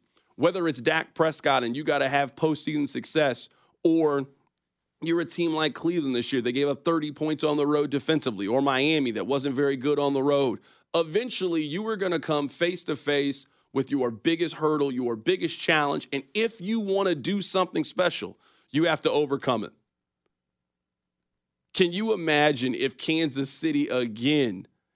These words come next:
is the reason why you get eliminated from the postseason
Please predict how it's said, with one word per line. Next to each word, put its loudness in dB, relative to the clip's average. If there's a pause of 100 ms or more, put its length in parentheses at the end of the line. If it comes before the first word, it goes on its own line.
(120)
is 2
the 0
reason -2
why 4
you -2
get 0
eliminated 0
from -2
the -2
postseason 0